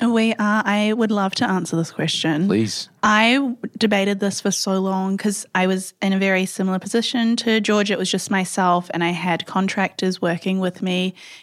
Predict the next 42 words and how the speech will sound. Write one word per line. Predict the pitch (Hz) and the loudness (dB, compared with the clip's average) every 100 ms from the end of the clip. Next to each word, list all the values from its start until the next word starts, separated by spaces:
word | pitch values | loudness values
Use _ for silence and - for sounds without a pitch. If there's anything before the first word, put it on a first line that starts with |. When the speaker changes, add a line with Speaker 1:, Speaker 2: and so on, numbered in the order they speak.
| - | -6
Speaker 1:
every | 190 185 | -2 0
now | 175 | 0
and | 175 | 0
again. | 180 180 175 175 180 - | -2 -2 -2 0 -2 -4
And | 180 185 180 180 - _ _ | -2 0 -2 -4 -12 _ _
I | 208 | -2
kept | 277 302 | 0 2
myself, | 311 302 226 214 - | 0 2 2 2 -2
so | 208 | -4
I | 196 | -2
started | - 226 226 | 0 0 0
Girls | 214 208 | -2 0
That | 202 | -2
Invest | 190 185 175 - | 0 -2 -4 -4
in | 180 | -2
March | 180 170 - | 0 -2 -4
twenty | 175 165 | -4 -4
twenty. | - 233 226 233 | -2 0 0 0
I | 196 | -4
kept | - 208 - | -4 -6 -2
myself | 202 - 185 - | -4 -2 -2 -2
as | 185 | -4
a | 180 | -4
sole | - 185 185 | -2 -2 -2
trader | - 180 180 175 | -2 -2 -2 -2
until | 180 180 - 185 170 180 - - - - _ _ | -2 -2 -2 0 0 -2 -8 -20 -20 -20 _ _
November | 208 202 196 208 208 208 208 202 | 0 0 0 0 0 0 0 0
twenty | 196 - 190 185 | -2 -4 -2 -2
twenty-one, | - 185 180 185 170 247 | -2 -4 -2 -2 -2 -2
so | - | -2
a | 180 | -4
decent | 180 180 190 | -4 -2 -2
amount | 185 175 | -2 -2
of | |
time. | 175 - 190 180 170 180 - - - - - | -4 -2 0 0 -2 -6 -14 -20 -20 -6 0
And | 208 202 202 - _ | 0 2 0 -4 _
my | 214 214 202 | 0 0 0
biggest | 220 240 269 254 | 0 0 0 -2
mistake | 240 - 196 190 - | -2 0 0 0 -2
was | 196 190 | -2 0
not | 196 196 202 214 | 0 0 0 0
realizing | 202 202 208 196 190 - 190 196 | 0 0 0 0 -2 -2 -2 -2